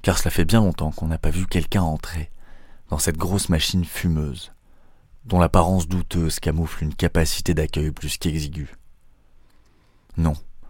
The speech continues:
il n'est plus en fonctionnement, et ce sont sans doute les habitants du rez-de-chaussée, quarante pour cent de l'immeuble tout de même, qui en payent les pots cassés, s'entassant les uns sur les autres dans trois pour cent du patrimoine, tant le reste est inaccessible,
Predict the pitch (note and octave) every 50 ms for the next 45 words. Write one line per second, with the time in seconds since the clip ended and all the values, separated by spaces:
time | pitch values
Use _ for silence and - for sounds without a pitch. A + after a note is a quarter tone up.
0 | - - - - - - - - - - F2+ F#2 G2 F#2 - A2 G#2 G2+ F2+ -
1 | - D2+ - - E2 D#2+ D#2+ D#2 D#2 D#2+ D#2+ D#2 D#2 D2+ - - - - E2 D2+
2 | - - - F2 F2 F#2+ F#2 - E2 D#2+ D#2+ E2+ D#2 E2 E2 - G2+ F#2 E2+ D#2+
3 | D#2+ D#2+ D#2+ - - F#2 F2+ - - A#2 B2 - - - - - - - - -
4 | - - - - - - F#2+ E2 E2+ D#2+ - - F2+ - - A2 G#2 F2 D#2 D#2
5 | D#2+ D#2+ D#2 - - F2+ E2 E2 D#2+ D#2+ D#2 E2 E2+ E2+ - - - - - -
6 | - - - - E2 D2+ - - - G2 F2+ E2+ D#2 - - E2 - D#2 D2 -
7 | - - D2+ - - - - - - - - - - - - - - - - -
8 | E2 - - E2 - - F#2 F2 F2 E2 D#2 F#2 F2+ - - D#2+ D#2+ D#2+ D2+ D#2
9 | E2 D#2 - - D#2 D2+ D2+ - - - G2 E2 - D#2+ D2 - - D2+ D2+ D2+
10 | D2 - - D#2 - - - D#2 D2+ D2+ D2+ D2+ D2+ D2+ - - D#2+ D#2 D#2 D2
11 | D2 D#2+ D2+ - - D2+ - - F2 E2+ - - - F2 - - - D2+ C#2+ D2+
12 | - -